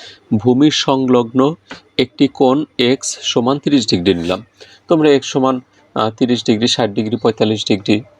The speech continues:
এ ধরনের যে কোনো একটা কোণ নিয়ে নিতে পারো। এবং অপর দুই বাহুর সমষ্টি এস সমান সিক্স সেন্টিমিটার দেওয়া আছে, ত্রিভুজটি আঁকতে হবে। অপর দুই বাহুর সমষ্টি, আমরা জানি ত্রিভুজের তিনটি বাহু, তার একটা বাহু সরাসরি দেওয়া আছে হচ্ছে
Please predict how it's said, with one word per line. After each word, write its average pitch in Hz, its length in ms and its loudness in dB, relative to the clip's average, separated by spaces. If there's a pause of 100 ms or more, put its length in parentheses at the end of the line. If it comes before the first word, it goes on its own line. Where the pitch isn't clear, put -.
(160)
এ 135 80 2
ধরনের 120 360 -2
যে 135 140 0
কোনো 104 200 -4
একটা 117 180 -4
কোণ 120 180 -2
নিয়ে 120 200 2
নিতে 92 260 -6
পারো। 95 260 -4 (800)
এবং 139 280 2 (680)
অপর 147 320 2
দুই 131 240 4
বাহুর 123 340 -2
সমষ্টি - 560 -4 (720)
এস 123 260 2 (280)
সমান 120 400 0 (640)
সিক্স - 360 0
সেন্টিমিটার 120 580 -2
দেওয়া 101 280 2
আছে, - 200 -4
ত্রিভুজটি 104 460 -4
আঁকতে 110 220 -4
হবে। 92 240 -4
অপর 127 280 -2
দুই 120 180 0
বাহুর 113 240 -4
সমষ্টি, - 440 -2 (380)
আমরা 127 200 0
জানি 135 240 -2
ত্রিভুজের 123 440 0
তিনটি 143 280 -2
বাহু, 107 260 0 (380)
তার 123 140 -2
একটা 120 240 -4
বাহু 135 200 -4
সরাসরি 123 480 0
দেওয়া 123 260 2
আছে 127 200 -6
হচ্ছে 135 320 -2